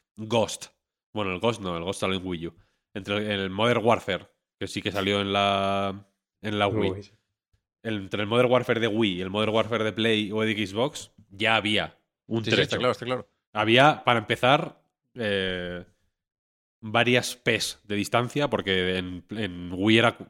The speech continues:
Speaker 1: cuatrocientos ochenta p. <laughs>
Speaker 3: Está claro, está claro.
Speaker 1: Pero
Speaker 2: Yo no sé, no sé hasta qué punto la idea es, en parte, lanzar un mensaje de aperturismo, pero a mí me da un, más un relativo buen rollo, más allá de que es verdad que justo lo de Nier Automata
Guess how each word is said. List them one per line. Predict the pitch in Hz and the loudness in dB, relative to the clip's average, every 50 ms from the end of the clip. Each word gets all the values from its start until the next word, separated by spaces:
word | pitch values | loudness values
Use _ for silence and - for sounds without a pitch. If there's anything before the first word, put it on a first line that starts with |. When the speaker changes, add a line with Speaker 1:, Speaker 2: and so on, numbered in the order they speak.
| _ _ _ | _ _ _
Speaker 1:
cuatrocientos | - 107 - 98 101 - 110 98 90 101 92 | -2 0 0 0 -2 -2 -4 -6 -4 -4 -4
ochenta | |
p. | - 85 | -4 -6
<laughs> | - - - - - - 151 156 - _ - - - - | -10 -12 -16 -16 -4 -4 -4 -4 -4 _ -20 -20 -18 -18
Speaker 3:
Está | - - 127 | -8 -6 -2
claro, | 113 131 131 | 2 2 2
está | 104 - 117 | 2 0 0
claro. | 120 131 117 | 2 4 6
Speaker 1:
Pero | 110 104 104 | 6 6 4
Speaker 2:
Yo | 101 98 101 98 95 95 92 | 6 4 4 4 2 0 -2
no | 95 | -6
sé, | - _ _ - - _ _ _ _ _ _ _ _ _ _ _ _ | -12 _ _ -20 -20 _ _ _ _ _ _ _ _ _ _ _ _
no | - 135 135 | 0 2 2
sé | 135 | 2
hasta | 156 151 170 160 | 2 0 2 2
qué | 160 165 | 2 2
punto | 139 151 160 156 135 131 151 147 143 | 2 0 -2 -2 0 0 0 2 6
la | 135 123 | 6 6
idea | 123 120 120 123 123 127 120 117 120 - _ _ - - - - _ | 6 6 4 4 4 4 2 0 -2 -8 _ _ -18 -18 -18 -14 _
es, | - 127 123 120 - - - | 2 2 2 2 0 -4 -2
en | 127 123 117 117 113 | -2 -2 -2 -2 0
parte, | 117 120 117 123 | 0 0 2 2
lanzar | 113 110 107 104 - 113 117 - | -2 -2 -2 0 0 0 0 0
un | 127 131 127 | -2 0 2
mensaje | 120 120 120 127 120 110 - 120 | 2 0 2 0 -2 0 0 2
de | 110 | 2
aperturismo, | 110 107 120 113 117 - 113 113 127 135 139 160 160 160 | 2 2 0 -2 -2 -4 0 0 0 2 2 0 2 2
pero | 131 113 107 104 101 - - _ _ _ - - _ _ _ _ _ _ - - _ _ | 2 2 2 0 -2 -4 -10 _ _ _ -20 -20 _ _ _ _ _ _ -20 -20 _ _
a | - 127 | 2 4
mí | 135 151 | 4 6
me | 170 180 | 6 8
da | 185 180 | 6 6
un, | 170 - | 2 2
más | 160 165 165 160 | 0 0 0 0
un | 165 160 143 135 | -2 -6 -6 -4
relativo | 139 131 131 131 156 156 170 156 | 0 0 0 2 2 2 2 4
buen | 151 151 139 127 | 4 2 2 4
rollo, | 135 147 156 139 131 135 135 - - - | 2 2 4 4 2 2 0 -6 -14 -10
más | - 123 123 120 131 | 0 2 2 2 6
allá | 131 131 131 | 6 6 6
de | 123 120 | 6 4
que | 123 117 | 0 0
es | 107 110 | -2 -2
verdad | 120 113 117 113 | -2 -2 -2 -4
que | 110 | -2
justo | - 123 117 - 123 | -4 -6 -4 0 2
lo | 110 107 | 4 4
de | 107 | 4
Nier | 110 113 113 | 2 0 0
Automata | 107 110 107 107 107 107 107 104 101 - - _ | 0 0 0 0 0 0 0 -2 -2 -4 -8 _